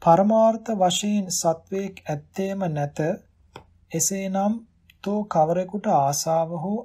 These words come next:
ආලය කරන්නෙහිද? මෙසේ සත්වයෙක් නැති බව ප්‍රත්‍යවේක්ෂා කිරීමෙන්ද මැදහත් බව ඇතිවෙයි. සංඛාර මජ්ජත්තතා යනු අවිඥානික සංස්කාරයන් කෙරෙහි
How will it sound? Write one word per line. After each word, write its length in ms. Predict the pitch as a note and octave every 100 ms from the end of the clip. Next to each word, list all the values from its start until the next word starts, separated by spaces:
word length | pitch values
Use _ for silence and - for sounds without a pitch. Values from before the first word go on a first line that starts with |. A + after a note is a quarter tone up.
| D#3
ආලය 340 | D3 D3+ E3+ G3+
කරන්නෙහිද? 720 | - G3 G#3+ F#3+ D3+ C3+ B2+ C#3+ - _ _ _ _ - - _ _
මෙසේ 380 | D#3 D#3+ - F3 D#3+
සත්වයෙක් 580 | - D#3 - E3 D#3+ D3+
නැති 300 | D3 C#3+ E3+
බව 340 | D#3+ D#3 D#3
ප්‍රත්‍යවේක්ෂා 920 | D3 D#3 D3 - F#3 F#3 F3 - E3+
කිරීමෙන්ද 720 | E3 E3+ F3 G3+ G3 D3+ C#3+ D#3 G#3
මැදහත් 540 | E3+ D3+ C#3+ E3 F#3 D#3+
බව 220 | D3 D3
ඇතිවෙයි. 500 | F#3+ D#3 D#3 D3 D#3 D3 _ _ _ _ _ _ _ _ _ _ _ _ _ _ _ _ _ _ _ _ _ _ _ -
සංඛාර 680 | - D#3+ F#3 F#3+ G3 G#3 A#3 A#3+ - _ D3
මජ්ජත්තතා 1080 | D3+ D#3 D3+ - G3+ F#3+ - G3 F#3+ E3 D#3+ -
යනු 320 | D#3+ D3 D#3 A3 G3 _ _ _ _ -
අවිඥානික 800 | E3 G3 G#3+ G#3+ G3+ G3+ G3+ A#3 A#3 A3 - _ _ _ _ -
සංස්කාරයන් 960 | - D#3+ D#3 - - D#3+ D#3 D#3 D3 D3
කෙරෙහි 380 | D#3 C#3+ D3